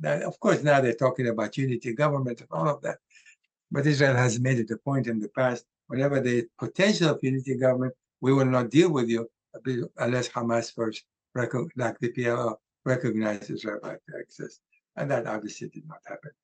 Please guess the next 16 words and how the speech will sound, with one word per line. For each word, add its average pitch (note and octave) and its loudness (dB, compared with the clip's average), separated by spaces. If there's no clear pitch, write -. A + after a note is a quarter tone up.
So, - -2
so, C#3 2
so C#3 0
to D#3 -6
be F3 4
sure, E3+ 4
you C#3+ 4
know, A#2 0
wh-, D#3+ -6
what F3+ 0
you F#3+ 4
said, F3+ 0
though, D#3 4
in B2+ -4
terms D3 0
of A#2+ 0